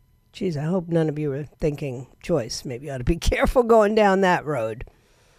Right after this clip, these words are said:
But I went and listened to a little bit of, uh, well, I didn't even really listen to news, but I started to read some of the websites that I frequent, and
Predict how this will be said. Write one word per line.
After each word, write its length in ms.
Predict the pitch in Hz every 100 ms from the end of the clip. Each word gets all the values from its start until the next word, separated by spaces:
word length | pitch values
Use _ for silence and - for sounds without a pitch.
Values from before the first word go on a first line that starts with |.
| _ _ _ _ _ -
But 120 | 254
I 140 | 233
went 320 | 226 262 269
and 240 | 233 202 196
listened 420 | 226 - 233 214
to 160 | 208 185
a 20 |
little 260 | 185 214
bit 260 | 202 190 185
of, 300 | 175 165 -
uh, 320 | 156 143 151 147 - _ _ _ _ _ -
well, 180 | 233 254
I 100 | 247
didn't 220 | 269 247
even 80 | 190
really 280 | 180 170 147
listen 420 | 165 170 156 143
to 120 | 170
news, 280 | 156 160 151
but 140 | 202
I 60 | 190
started 340 | - 226 196
to 100 | -
read 300 | 160 170 170
some 200 | - 175
of 60 | 160
the 80 | 151
websites 640 | 160 156 - 160 143 -
that 180 | - 147
I 120 | 143
frequent, 720 | 151 - 269 247 226 220 208 _ _ - _ _ - - -
and 680 | 220 208 202 208 196 -